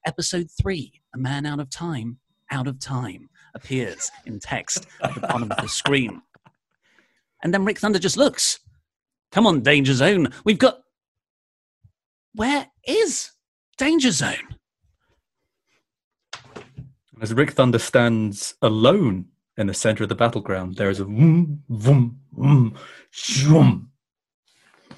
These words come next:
Speaker 2: And the hole in space-time itself closes, leaving Rick Thunder alone in the center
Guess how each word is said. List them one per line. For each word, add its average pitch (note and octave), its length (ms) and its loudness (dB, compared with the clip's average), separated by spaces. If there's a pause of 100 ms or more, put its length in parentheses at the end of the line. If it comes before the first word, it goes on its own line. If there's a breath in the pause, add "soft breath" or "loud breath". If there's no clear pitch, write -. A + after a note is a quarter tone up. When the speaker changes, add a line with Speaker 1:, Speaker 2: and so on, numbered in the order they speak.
(920 soft breath)
Speaker 2:
And G#2+ 260 -2
the G#2 300 2 (200)
hole B2+ 460 6
in A2 180 2
space-time A2 560 0
itself - 540 -4
closes, A2 640 2
leaving G#2+ 420 0
Rick A2 200 -4
Thunder G#2 500 0 (320 loud breath)
alone A2 800 4 (420 soft breath)
in G2+ 140 0
the G2 80 -4
center G2 640 0